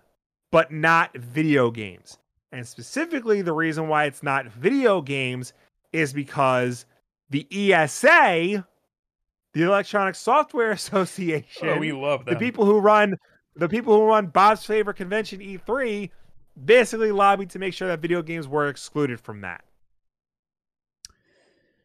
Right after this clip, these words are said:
Speaker 2: S-, it, I mean, the, the games preservationists and, and, you know, like, uh, uh, homebrew people and, and, and, and, like, the retro game community has been making great strides in, uh,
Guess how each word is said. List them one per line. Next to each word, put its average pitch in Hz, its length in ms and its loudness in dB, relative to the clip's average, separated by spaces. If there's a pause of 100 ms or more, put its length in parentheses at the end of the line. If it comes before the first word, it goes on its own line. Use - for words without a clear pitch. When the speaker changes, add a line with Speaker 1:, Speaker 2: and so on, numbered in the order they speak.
(540)
Speaker 2:
S-, - 220 -14 (200)
it, - 320 -16 (420)
I 196 120 4
mean, 202 240 0 (260)
the, 180 260 2
the 160 160 0
games 190 320 -2
preservationists 143 1400 -2
and, 123 360 -4
and, 117 220 -6
you 117 80 -4
know, 107 240 -2
like, 104 240 -4
uh, 98 340 -4 (120)
uh, 110 240 -8
homebrew 127 440 0
people 123 800 -4
and, 107 300 -8
and, 101 300 -12
and, 98 300 -14 (360)
and, 101 340 -12 (120)
like, 104 200 -8
the 107 80 -10
retro 117 320 -4
game 113 220 -2
community 120 380 -8
has 117 160 0
been 117 100 -8
making 120 240 -2
great 127 240 0
strides 127 500 0
in, 113 260 -4
uh, 110 220 -4